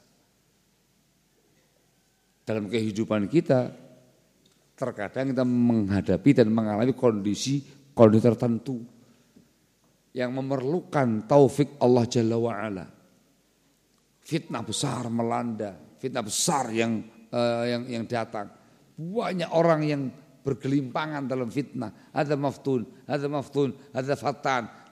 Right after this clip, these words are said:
berubah, menyimpang, sesat. Kondisinya sangat mengerikan.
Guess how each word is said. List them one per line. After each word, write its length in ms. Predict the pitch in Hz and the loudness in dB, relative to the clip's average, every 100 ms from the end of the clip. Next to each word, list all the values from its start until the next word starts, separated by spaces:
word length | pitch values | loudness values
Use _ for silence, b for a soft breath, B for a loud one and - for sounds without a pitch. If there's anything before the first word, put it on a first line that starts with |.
| _ | _
berubah, 800 | 127 147 117 143 127 - - - - | 4 6 8 8 8 4 -12 -16 -8
menyimpang, 800 | 135 151 139 156 131 113 - - | -2 -2 0 0 -2 -6 -14 -12
sesat. 460 | - 147 - 113 - - _ b b _ _ _ | -6 -4 -4 -6 -16 -20 _ b b _ _ _
Kondisinya 400 | 208 175 156 170 | 10 10 10 8
sangat 240 | 165 160 | 6 2
mengerikan. 580 | 170 160 147 160 - 107 | 2 0 2 -2 -4 -10